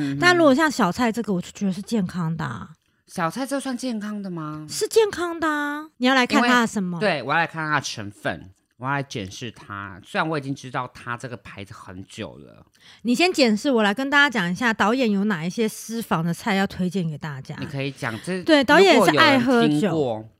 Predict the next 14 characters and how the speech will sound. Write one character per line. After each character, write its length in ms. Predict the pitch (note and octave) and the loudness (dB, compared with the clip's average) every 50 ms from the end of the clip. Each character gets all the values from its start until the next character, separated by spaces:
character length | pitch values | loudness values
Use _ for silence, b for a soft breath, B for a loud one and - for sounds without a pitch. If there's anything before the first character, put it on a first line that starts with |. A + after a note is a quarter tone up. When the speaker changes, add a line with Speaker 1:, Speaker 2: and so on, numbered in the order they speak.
| _ _ | _ _
Speaker 1:
就 100 | _ - | _ -14
跟， 180 | C3 - C#3 C3 - - - | -10 -10 -10 -10 -10 -14 -12
跟 140 | - C3+ C#3 | -10 -6 -4
我 20 | |
们 140 | C3 A#2+ A2+ | -4 -4 -4
留 180 | G#2+ G#2 G2+ G#2 | -4 -6 -6 -6
言 220 | G#2 G2 G2 G2 | -6 -8 -8 -10
一 20 | |
下。 280 | G2+ G#2 A2 B2+ A#2 A2 | -10 -10 -4 -2 -2 2
Speaker 2:
对， 180 | - G#4+ G4 E4+ | 4 6 4 6
导 180 | E4 E4+ E4+ G#4 | 6 6 6 8
演 160 | A4 G4+ E4 | 8 6 6
他 180 | C#4+ D#4+ F4 F4+ | 4 4 2 2
出， 240 | F4 - - D4+ | 0 -2 -8 -8